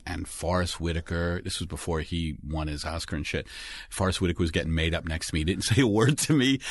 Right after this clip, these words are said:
And I, and, and then I'm just waiting. And all these mugs are around. I forget Victor Argo, like, these classic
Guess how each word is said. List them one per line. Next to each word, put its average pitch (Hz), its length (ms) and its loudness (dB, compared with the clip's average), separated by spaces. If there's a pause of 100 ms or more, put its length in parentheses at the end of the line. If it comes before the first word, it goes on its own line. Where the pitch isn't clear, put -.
(160)
And 107 180 2
I, 98 160 2 (120)
and, 98 380 -2
and 98 180 2
then 120 140 4
I'm 101 100 2
just 92 220 -2
waiting. 87 540 0 (340)
And 107 120 4
all 143 180 6
these 117 280 4
mugs 92 580 4
are 98 120 6
around. 92 320 4
I 87 60 0
forget 101 360 0
Victor 95 600 -4
Argo, 92 520 2
like, 82 220 2
these 90 240 -2
classic 98 840 -2